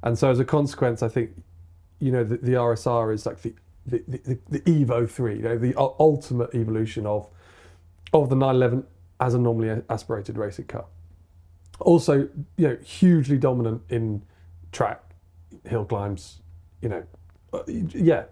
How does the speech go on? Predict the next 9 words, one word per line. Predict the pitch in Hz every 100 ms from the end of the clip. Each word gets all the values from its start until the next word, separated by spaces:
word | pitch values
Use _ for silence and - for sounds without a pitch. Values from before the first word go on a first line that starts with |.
| _ - - 101 -
anything | 196 165 156
it | 139
applied | 123 139 123
itself | 117 120 104
to. | - 107 - - - - - - - -
And | 147 147 147 143 - - -
I | 147 156
once | 160 185 214 220 - - -
drove | - 151 175 180 180 147 -